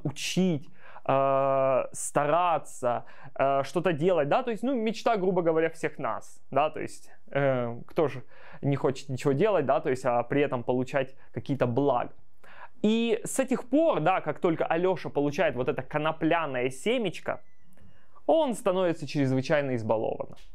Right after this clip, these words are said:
чрезвычайно шаловливым, шаловливым. То есть, э, он может позволять себе какие-то вольности.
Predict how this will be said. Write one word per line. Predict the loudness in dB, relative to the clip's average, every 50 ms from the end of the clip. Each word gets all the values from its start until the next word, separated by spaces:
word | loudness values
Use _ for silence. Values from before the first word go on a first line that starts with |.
| -10 -10 -2
чрезвычайно | 0 0 2 2 2 0 2 2 0 0 0 -2
шаловливым, | -2 0 2 4 4 4 4 4 2 4 4 4 2 0 -2 -4 -8 -8 -10 -10 -12 -12 -12 -10 -6 -4 -4 0
шаловливым. | 2 4 4 4 4 4 4 4 2 2 0 -4 -6 -8 -10 -12 -12 -10 -10 -10 -2 2
То | 2 4
есть, | 4 2 2 0 0 2
э, | 2 4 4 4 4 4 4 2 2 2 2 2 0 -2 -4 0
он | 2 2 4 4 2
может | 2 4 4 2 2 2 0 0 0
позволять | 0 0 2 2 2 2 2 2 2 0 -2
себе | -2 0 0 0
какие-то | 0 0 0 -2 0 2 2 0
вольности. | 2 2 4 4 6 4 4 2 0 -2 -6 -6 -8 -10 -8 -8 -8